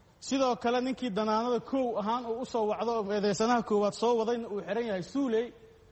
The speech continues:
isagana maxkamadda waxaan codsanayaa inay go'aan ka gaarto. Maxkamadda waa mahadsantahay.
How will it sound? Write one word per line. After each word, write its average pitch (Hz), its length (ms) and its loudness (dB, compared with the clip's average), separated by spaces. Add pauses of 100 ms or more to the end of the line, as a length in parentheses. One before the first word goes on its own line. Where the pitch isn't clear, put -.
(400)
isagana 220 360 -2
maxkamadda 196 460 -2
waxaan 175 300 -2
codsanayaa 196 600 0 (140)
inay 196 280 -2 (460)
go'aan 185 280 0
ka 196 80 -2
gaarto. 180 380 -2 (440)
Maxkamadda 175 380 0
waa 160 60 2
mahadsantahay. 139 440 -2